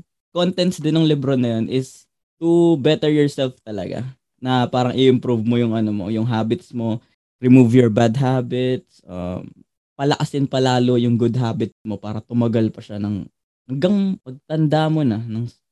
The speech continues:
then, then, ano, um, ito ang may ins-, may in-start nga kaming side hustles ng mga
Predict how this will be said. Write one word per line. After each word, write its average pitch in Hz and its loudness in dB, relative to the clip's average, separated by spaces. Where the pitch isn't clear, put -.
then, 113 0
then, 151 2
ano, 131 4
um, 120 2
ito 180 -4
ang 175 -2
may 170 0
ins-, 156 -6
may 147 -4
in-start 143 -6
nga 131 -2
kaming 131 2
side 117 -2
hustles 110 -4
ng 110 -4
mga 107 0